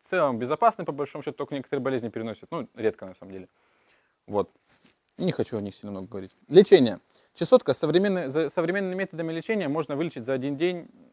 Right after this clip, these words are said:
Стоит это тысячи полторы-две. Ну, берёте, прыскаетесь, и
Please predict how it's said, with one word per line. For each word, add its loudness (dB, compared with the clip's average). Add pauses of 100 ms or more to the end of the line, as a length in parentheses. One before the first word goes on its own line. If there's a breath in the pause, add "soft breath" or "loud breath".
(140)
Стоит -4
это -14
тысячи -6
полторы-две. -2 (360 soft breath)
Ну, -2
берёте, -2
прыскаетесь, -8
и -8